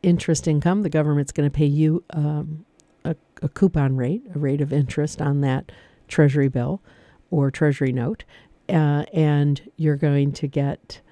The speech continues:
uh, your original investment back. Treasury bills are a little different. You buy 'em at l-, at less than par, and then you, you get the, the full value within the year.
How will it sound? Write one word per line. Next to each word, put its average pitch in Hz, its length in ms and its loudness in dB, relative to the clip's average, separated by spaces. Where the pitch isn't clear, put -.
uh, 147 40 -8
your 147 460 4
original 139 580 0
investment 127 560 -2
back. - 220 -6
Treasury 165 300 0
bills 135 240 0
are 127 60 2
a 123 60 2
little 127 120 -2
different. 127 340 -6
You 143 60 -8
buy 131 180 -4
'em 120 200 -2
at - 220 -6
l-, 147 160 -6
at 143 120 -6
less 143 220 -2
than 131 120 -2
par, 123 200 0
and 123 140 0
then 123 260 -2
you, 127 380 -6
you 131 180 -4
get 127 260 -4
the, 139 340 -6
the 147 160 -8
full 139 220 -6
value 139 400 -4
within 135 300 -6
the 135 60 -4
year. 143 280 -6